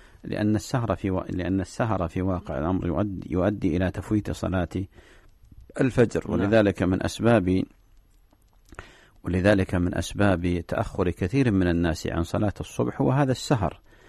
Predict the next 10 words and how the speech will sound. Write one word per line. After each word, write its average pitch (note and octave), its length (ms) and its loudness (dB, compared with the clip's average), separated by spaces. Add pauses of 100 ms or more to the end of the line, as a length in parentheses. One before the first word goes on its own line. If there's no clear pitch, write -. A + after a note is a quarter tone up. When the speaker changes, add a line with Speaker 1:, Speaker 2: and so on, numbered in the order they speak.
(340)
Speaker 1:
الذي، F2+ 540 0
آه، E2+ 240 -2
يمضون F#2 640 2
فيه F2+ 460 -2
الليل، F#2 420 2
ثم F2+ 260 0
إذا E2+ 280 0
جاء F2+ 320 2
وقت، - 320 -2
آه، - 1000 -4